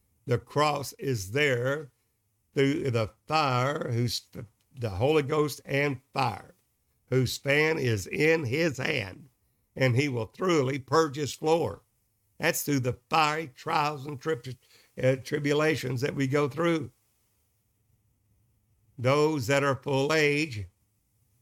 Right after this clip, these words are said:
they are weaned off the milk, and they're eating the strong meat of the Word of God. But every time that you grow in the Lord Jesus Christ, you'll find that the Lord will prune you,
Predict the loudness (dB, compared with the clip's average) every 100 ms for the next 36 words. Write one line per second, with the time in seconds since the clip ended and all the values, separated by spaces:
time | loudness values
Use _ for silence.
0 | _ _ -4 0 2 4 2 0 -4 -12
1 | _ _ _ _ -4 0 0 -2 -4 0
2 | 2 2 0 0 0 -2 -4 0 0 0
3 | -8 _ _ _ _ _ _ _ _ _
4 | _ -6 -2 2 2 0 -2 -4 0 0
5 | 2 0 0 0 -4 -6 -6 -6 -6 -4
6 | -2 -2 -4 -8 -8 -4 -4 -4 -4 -2
7 | -2 -2 -4 -8 -8 -8 -6 -4 -4 -8
8 | -20 _ _ _ _ _ -2 0 2 2
9 | 0 0 -4 -4 -8 -2 0 0 -2 -12
10 | -20 _ _ _ _ _ _ _ 0 0
11 | 2 0 0 0 0 2 6 4 4 2
12 | 4 2 2 2 0 -2 -6